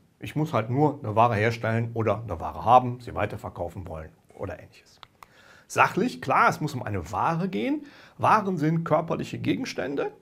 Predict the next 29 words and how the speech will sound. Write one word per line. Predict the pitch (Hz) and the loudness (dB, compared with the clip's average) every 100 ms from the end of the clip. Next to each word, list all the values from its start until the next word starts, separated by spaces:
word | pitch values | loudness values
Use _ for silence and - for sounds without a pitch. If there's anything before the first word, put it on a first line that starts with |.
| _ _ - | _ _ 2
aber | 131 82 | 4 4
auch | 95 - | 0 -8
Strom, | - - - 165 185 190 170 | -14 -10 0 2 2 0 -2
Gas, | 147 - - - - _ _ _ _ _ | -2 0 -2 -6 -12 _ _ _ _ _
die | 147 226 247 240 - - _ | -2 0 0 -2 -14 -20 _
legal | 127 165 240 170 160 170 180 190 - _ _ _ - | 0 2 2 2 2 0 -2 -4 -8 _ _ _ -4
mit | 135 165 160 107 | 2 2 0 0
Wert | 131 147 151 - - _ _ | 2 4 2 -2 -20 _ _
einen | - 123 123 120 - | 0 0 0 -4 -2
Handelswert | 127 165 156 - 131 117 - | 2 4 2 0 -2 -2 0
haben, | 117 113 113 113 | -2 -2 -4 -6
die | 143 | -6
legal | 147 135 123 113 110 117 123 123 | -2 0 2 2 2 2 -2 -4
in | 113 | -4
den | 104 92 | -2 -2
Handel | 120 151 131 | 0 0 0
gebracht | 117 98 117 - 110 | -2 -2 -2 -2 0
werden, | 104 107 | 0 0
verkauft | 117 110 104 98 - | -4 0 0 0 -4
werden | - - | -14 -14
können. | - - - _ _ _ - - _ | -20 -20 -20 _ _ _ -20 -20 _
Das | - - | -12 -10
kann | - 117 | -8 -6
zum | - | -4
Beispiel | 98 - | -6 -6
auch | 87 - | -6 4
Abfall | 226 - 202 185 | 4 4 2 2
sein, | 156 156 156 160 165 | 2 2 2 0 -2
Müll, | - 143 240 220 226 | 2 4 4 2 -2